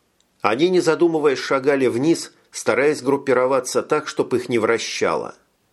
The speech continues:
После Шульца, старательно повторяя его движение,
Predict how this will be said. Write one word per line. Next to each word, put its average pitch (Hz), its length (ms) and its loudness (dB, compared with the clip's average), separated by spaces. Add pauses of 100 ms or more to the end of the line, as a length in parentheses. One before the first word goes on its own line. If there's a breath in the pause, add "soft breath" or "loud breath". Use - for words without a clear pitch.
(360)
После 151 380 2
Шульца, 120 520 0
старательно 160 640 0
повторяя 120 540 0
его 101 320 0
движение, 156 840 0